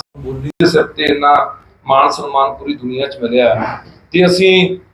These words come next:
ਜਿਹੜਾ ਵੀ ਸਕੂਲ ਕੋਈ ਇਸ ਤਰ੍ਹਾਂ ਦੀ ਹਰਕਤ ਕਰੂਗਾ, ਉਹਦੇ ਖਿਲਾਫ ਕਾਰਵਾਈ ਹੋਊਗੀ। ਇਹ 'ਚ ਕੱਖ ਵੀ ਨਹੀਂ ਹੋਇਆ। ਡੈਮਾਂ ਦੇ ਪ੍ਰਬੰਧ ਜਿਹੜੇ ਉਹ ਸਾਡੇ ਕੇਂਦਰ ਨੇ ਖੋਹ ਕੇ ਆਪਣੇ ਕੋਲ ਕਰ ਲਏ ਆ।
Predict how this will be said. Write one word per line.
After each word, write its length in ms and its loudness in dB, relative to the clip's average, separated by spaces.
ਜਿਹੜਾ 280 4
ਵੀ 60 0
ਸਕੂਲ 400 -6
ਕੋਈ 100 -4
ਇਸ 80 -4
ਤਰ੍ਹਾਂ 240 -2
ਦੀ 260 0
ਹਰਕਤ 380 0
ਕਰੂਗਾ, 320 2
ਉਹਦੇ 140 4
ਖਿਲਾਫ 300 0
ਕਾਰਵਾਈ 380 2
ਹੋਊਗੀ। 300 -8
ਇਹ 100 -4
'ਚ 80 -12
ਕੱਖ 300 -4
ਵੀ 100 -2
ਨਹੀਂ 120 2
ਹੋਇਆ। 140 -4
ਡੈਮਾਂ 360 4
ਦੇ 100 4
ਪ੍ਰਬੰਧ 420 2
ਜਿਹੜੇ 220 2
ਉਹ 160 -2
ਸਾਡੇ 400 -2
ਕੇਂਦਰ 280 0
ਨੇ 120 2
ਖੋਹ 160 0
ਕੇ 100 0
ਆਪਣੇ 240 -2
ਕੋਲ 180 -12
ਕਰ 180 -6
ਲਏ 200 -16
ਆ। 40 -20